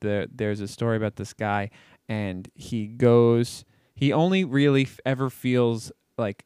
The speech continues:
totally content with his well-being for, like, thirty seconds. So he goes to the doctor, and he gets every test they have in the book. They check his heart, they check his liver, they check all of his organs, they check his blood, they do an M R I of his whole body to check everything on the inside,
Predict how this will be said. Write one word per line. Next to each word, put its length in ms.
totally 420
content 640
with 160
his 160
well-being 540
for, 180
like, 300
thirty 300
seconds. 520
So 140
he 60
goes 240
to 60
the 100
doctor, 580
and 260
he 100
gets 280
every 320
test 260
they 100
have 200
in 80
the 80
book. 300
They 100
check 240
his 120
heart, 300
they 100
check 180
his 140
liver, 360
they 160
check 300
all 180
of 80
his 100
organs, 540
they 100
check 200
his 120
blood, 540
they 160
do 240
an 60
M 120
R 120
I 120
of 100
his 120
whole 200
body 300
to 60
check 200
everything 420
on 60
the 80
inside, 380